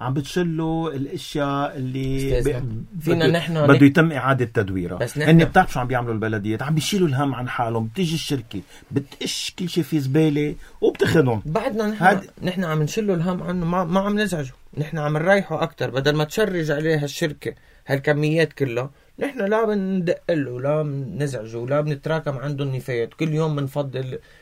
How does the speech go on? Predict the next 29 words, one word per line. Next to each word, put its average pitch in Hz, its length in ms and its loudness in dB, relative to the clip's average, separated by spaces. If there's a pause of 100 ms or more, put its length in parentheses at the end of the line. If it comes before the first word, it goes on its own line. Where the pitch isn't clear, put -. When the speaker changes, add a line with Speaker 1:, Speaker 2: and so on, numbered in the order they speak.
(120)
Speaker 2:
ال-، 127 160 -2
اللي 135 220 -2
ما 143 260 2
بتجي 139 280 -2
عنه. 113 180 -6 (420)
بس 113 200 -6
نحن - 200 -4
على 120 200 -6
القليلة 143 400 -2
حلينا 123 560 -4
جزء 147 380 -4
من 160 160 -2
المشكل. 190 420 0 (840)
عم 165 240 2
نحل. 127 320 -4 (280)
عم 117 100 -8
نقول، 117 400 -4
العالم 107 680 -8
عم 113 120 -12
يسمعونا 120 400 -8
يقولوا 117 320 -2 (280)
<coughs> - 180 -8 (140)
إنه 113 140 -4
عم 120 180 -6
نحلم. 110 340 -6 (120)
إيه، 170 120 2
حلمنا 160 580 0 (120)
نحل 170 340 0
المشكل. 143 440 0